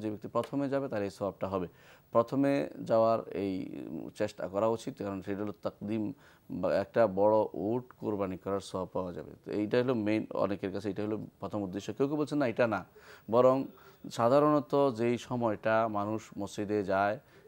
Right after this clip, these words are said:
সেই সময়টা প্রথম আজানের পরে আগে আগে যাবে সেটা বলা হচ্ছে, কিন্তু এটা আসলে প্রথম উদ্দেশ্য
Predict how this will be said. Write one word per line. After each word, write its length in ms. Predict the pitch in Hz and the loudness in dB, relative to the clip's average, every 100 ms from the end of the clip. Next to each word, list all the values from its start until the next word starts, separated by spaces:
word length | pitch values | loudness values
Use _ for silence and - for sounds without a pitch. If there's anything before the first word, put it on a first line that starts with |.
| - | -6
সেই 100 | 113 | -4
সময়টা 460 | 117 113 101 104 | -2 -2 2 2
প্রথম 280 | 98 104 120 117 | 2 -2 2 2
আজানের 320 | 110 110 101 | 4 2 0
পরে 300 | - 101 98 | -2 0 2
আগে 260 | 92 98 101 | 0 2 0
আগে 220 | 98 98 | 0 -2
যাবে 200 | 95 95 | -2 -2
সেটা 200 | 98 98 | -4 -2
বলা 160 | 98 95 | -2 -2
হচ্ছে, 160 | 90 95 | -6 -8
কিন্তু 160 | 101 107 | -6 -2
এটা 160 | 120 | 0
আসলে 260 | 113 123 120 117 - - - - | 0 -2 -4 -4 -12 -20 -12 -6
প্রথম 280 | 107 120 | -4 -2
উদ্দেশ্য 280 | 113 101 101 | -4 -2 -4